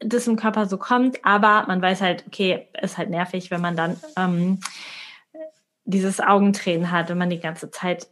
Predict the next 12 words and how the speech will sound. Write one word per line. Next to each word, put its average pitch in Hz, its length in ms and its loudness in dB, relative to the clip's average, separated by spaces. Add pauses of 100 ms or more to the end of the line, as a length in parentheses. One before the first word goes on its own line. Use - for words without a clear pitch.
(140)
ähm, 185 560 -2
die - 440 -2
Nase 196 340 4
verstopft 180 400 -2
hat, 196 100 0
nicht 254 160 2
schlafen 202 360 0
kann, 185 380 0
niest 220 500 6
und 185 140 -2
so 180 80 -8
weiter. - 340 -8